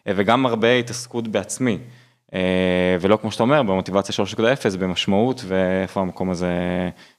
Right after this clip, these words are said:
אה, איפה אני תכלס תורם, איפה אני ממלא את עצמי ב-, ב-, ב-, במשמעות, במקומות שהם נעלים יותר, נקרא לזה ככה.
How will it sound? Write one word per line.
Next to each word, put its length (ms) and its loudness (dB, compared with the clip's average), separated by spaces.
אה, 60 -6
איפה 280 -2
אני 180 2
תכלס 360 -4
תורם, 420 0
איפה 200 -2
אני 480 0
ממלא 300 -4
את 100 -6
עצמי 300 -6
ב-, 520 -6
ב-, 280 -6
ב-, 320 -6
במשמעות, 540 -2
במקומות 340 -6
שהם 420 -6
נעלים 360 0
יותר, 200 -6
נקרא 240 -10
לזה 140 -16
ככה. 240 -18